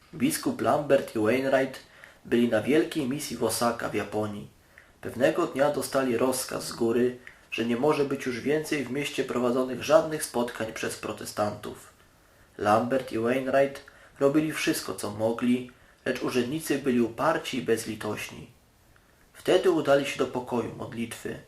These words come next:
Gdy nadszedł czas kolacji, japońska dziewczynka przyszła zawołać ich na posiłek.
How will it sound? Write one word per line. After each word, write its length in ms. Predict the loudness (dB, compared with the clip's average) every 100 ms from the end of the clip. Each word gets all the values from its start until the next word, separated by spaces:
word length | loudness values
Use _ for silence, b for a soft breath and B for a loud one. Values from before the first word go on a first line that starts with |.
| _ -20 B B _ _ _ _ _ -2
Gdy 140 | 2
nadszedł 360 | 4 4 0 0
czas 260 | 0 0
kolacji, 640 | 0 2 2 2 -2 -2 B B B B
japońska 520 | -4 0 0 0 -4 -4
dziewczynka 500 | -4 -4 -4 -2 -4
przyszła 400 | -2 -4 -4 -2
zawołać 440 | 0 2 0 0
ich 140 | -8
na 60 | -8
posiłek. 640 | -6 -4 -4 -4 -6 -10